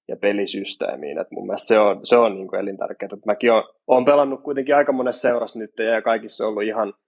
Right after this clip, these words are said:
ihan täysin niinku eri pelityylit ja systeemit ja tavat, niin mun mielestä se on tärkeää, että sä pystyt mukautumaan siihen,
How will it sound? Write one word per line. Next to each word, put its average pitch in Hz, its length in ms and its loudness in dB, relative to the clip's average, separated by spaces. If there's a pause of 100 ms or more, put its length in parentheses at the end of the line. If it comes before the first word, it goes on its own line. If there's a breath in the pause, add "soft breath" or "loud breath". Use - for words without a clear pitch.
(500)
ihan 107 140 0
täysin 104 320 4
niinku 101 220 -2
eri 104 360 0 (180)
pelityylit 107 640 0
ja 104 80 0
systeemit 101 720 -6
ja 95 120 -4
tavat, 104 400 2
niin - 200 -2 (100)
mun - 160 -8
mielestä - 220 -4
se 117 80 6
on 101 140 4
tärkeää, 98 280 -2
että - 180 -6
sä - 160 -4
pystyt - 200 -4 (280 loud breath)
mukautumaan 104 580 0
siihen, 101 440 -2